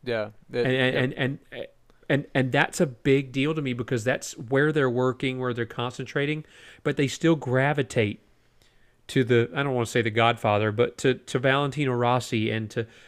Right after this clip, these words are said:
Speaker 2: and, and with, I saw it last time, Rossi and, and Bagnaia and, and Luca Marini and, and those guys are, they're standing there watching the lights. And they're, and then, the,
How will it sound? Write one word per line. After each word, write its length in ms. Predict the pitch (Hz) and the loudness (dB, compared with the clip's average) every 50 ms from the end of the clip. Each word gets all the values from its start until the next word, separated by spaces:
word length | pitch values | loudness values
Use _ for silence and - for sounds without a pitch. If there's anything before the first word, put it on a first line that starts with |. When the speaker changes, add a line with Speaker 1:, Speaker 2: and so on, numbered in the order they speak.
| - - | -16 -6
Speaker 2:
and, 200 | - 123 120 120 | -4 -4 -4 -2
and 360 | - 117 110 113 117 120 - - | -4 -6 -6 -6 -8 -10 -8 -4
with, 240 | 113 117 113 - - _ - _ _ _ | -2 -2 -4 -4 -10 _ -20 _ _ _
I 220 | - - - 127 120 | -6 0 2 2 2
saw 240 | - - 151 147 156 | 4 4 4 4 4
it 100 | - - | 4 2
last 260 | 160 165 160 - - | 2 2 2 0 -2
time, 300 | 208 208 180 127 110 - - | -2 -2 -2 -2 -4 -6 -4
Rossi 600 | 113 120 127 143 147 - - - 123 110 117 - | -2 0 0 0 -2 -4 -4 -4 -4 -4 -4 -4
and, 260 | 120 110 110 110 110 - - - - _ - | -6 -6 -6 -8 -10 -12 -16 -20 -20 _ -10
and 320 | 127 117 113 113 - - | -8 -8 -6 -8 -10 -12
Bagnaia 840 | - 117 127 120 117 110 117 135 147 160 151 135 123 113 101 98 - | -4 0 2 2 2 2 -2 -2 0 0 0 2 0 0 0 -2 -2
and, 320 | - 123 117 117 117 120 120 | -4 -4 -4 -4 -4 -6 -8
and 420 | - 123 110 110 110 117 117 120 | -6 -6 -6 -6 -6 -6 -4 -2
Luca 260 | 135 156 165 - 160 | 0 0 2 2 0
Marini 640 | 143 139 131 131 143 156 160 156 135 120 110 107 113 | 0 0 -2 -2 0 -2 -2 -2 -4 -4 -4 -4 -4
and, 300 | 117 110 110 107 107 107 - - - - _ _ _ _ - | -4 -4 -4 -6 -6 -10 -12 -18 -20 -20 _ _ _ _ -8
and 100 | 113 117 | -2 0
those 180 | 139 160 156 - | 2 2 2 2
guys 220 | 170 143 123 120 | 0 0 0 0
are, 100 | 151 - | -2 -4
they're 220 | - 135 139 147 | -4 -2 -2 -2
standing 520 | 139 - - - 147 160 185 196 185 147 120 | -2 -2 -2 -2 0 0 -2 -2 -4 -4 -4
there 340 | 110 107 110 110 120 131 - _ _ _ _ _ _ _ _ _ | -2 -2 -2 -4 -6 -8 -12 _ _ _ _ _ _ _ _ _
watching 680 | - 147 113 117 131 147 151 - - 156 143 143 139 | -10 -6 -2 0 0 0 -2 -2 -2 -4 -4 -2 -2
the 80 | 135 135 | -2 -2
lights. 540 | 131 127 110 98 - - - - - - - _ _ _ _ _ _ _ _ _ _ _ _ _ _ _ _ _ _ _ | 0 0 0 -2 -4 -8 -12 -16 -18 -20 -20 _ _ _ _ _ _ _ _ _ _ _ _ _ _ _ _ _ _ _
And 200 | - 131 135 135 | -4 -4 -2 -2
they're, 180 | 131 135 131 120 - - - | -2 -2 -2 -4 -6 -8 -6
and 160 | - 127 131 | -4 -4 -2
then, 160 | 131 127 123 123 | -4 -4 -4 -4
the, 260 | 123 123 127 - | -4 -4 -6 -8